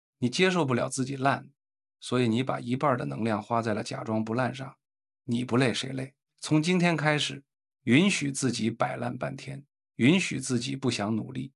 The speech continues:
允许自己就是一个有时候很废的人。你放心，你允许自己烂，你不会真烂。你不允许自己烂，你才会被自己逼疯，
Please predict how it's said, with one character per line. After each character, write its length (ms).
允 280
许 220
自 180
己 160
就 180
是 200
一 120
个 120
有 180
时 160
候 160
很 240
废 400
的 100
人。 240
你 120
放 240
心， 300
你 240
允 240
许 200
自 180
己 140
烂， 320
你 160
不 160
会 160
真 240
烂。 200
你 160
不 220
允 220
许 160
自 160
己 140
烂， 280
你 160
才 220
会 160
被 160
自 160
己 160
逼 220
疯， 280